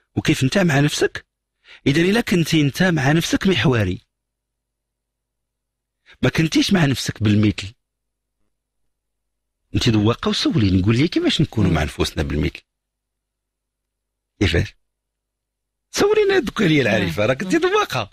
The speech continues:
Speaker 2: نعم.
Speaker 1: ما تزقليهاش، راك شتيها. قولي لي يا أستاذ،
Speaker 2: نعم.
Speaker 1: كيفاش أنت مع نفسك غتكون بالمثل؟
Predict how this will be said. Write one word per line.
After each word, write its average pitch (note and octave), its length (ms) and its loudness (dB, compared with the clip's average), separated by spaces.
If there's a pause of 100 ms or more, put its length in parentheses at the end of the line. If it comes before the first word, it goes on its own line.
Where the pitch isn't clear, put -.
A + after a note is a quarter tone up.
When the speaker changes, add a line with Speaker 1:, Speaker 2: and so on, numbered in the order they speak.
(140)
Speaker 2:
نعم. G#3 100 -8
Speaker 1:
ما E3 60 0
تزقليهاش، F#3+ 640 2
راك D3+ 160 -2
شتيها. - 460 0 (720)
قولي A3 200 2
لي D#4 100 2
يا G4 60 2
أستاذ، F4+ 200 0
Speaker 2:
نعم. - 80 -2
Speaker 1:
كيفاش G4+ 240 0
أنت F4+ 200 0
مع A#3+ 220 0
نفسك - 500 -6 (200)
غتكون G#2 300 0
بالمثل؟ E2+ 380 -2